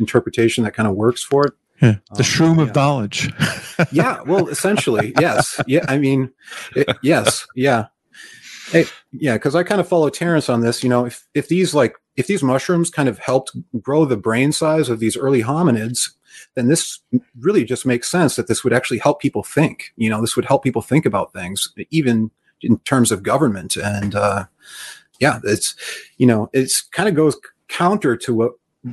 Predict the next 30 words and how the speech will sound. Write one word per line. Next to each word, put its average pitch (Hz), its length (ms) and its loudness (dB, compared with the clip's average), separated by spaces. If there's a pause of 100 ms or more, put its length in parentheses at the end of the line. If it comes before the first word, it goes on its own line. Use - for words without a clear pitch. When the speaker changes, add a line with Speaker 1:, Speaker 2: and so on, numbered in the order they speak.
(180)
Speaker 1:
we 120 100 0
talk 143 300 0
about 120 240 0
today. 120 500 0 (440)
A 151 60 -2
lot 180 100 4
of 175 60 0
people 175 220 -2
say 156 200 0
that 135 160 0
these 131 200 -4
drugs 139 400 0
are, 110 260 0 (500)
you 147 60 0
know, 131 80 2
somehow, 165 400 -2
somehow 143 260 2
cognitively, 123 920 0
like, 107 320 -4
deteriorative. 113 880 -2 (380)
Uh, 104 260 2
they'll, 104 420 0 (640)
you 110 100 0
know, 104 200 0
they'll 101 180 -2
rot 117 300 0
your 110 100 -4
brain 113 420 2
or 98 140 -6
whatever. - 420 -8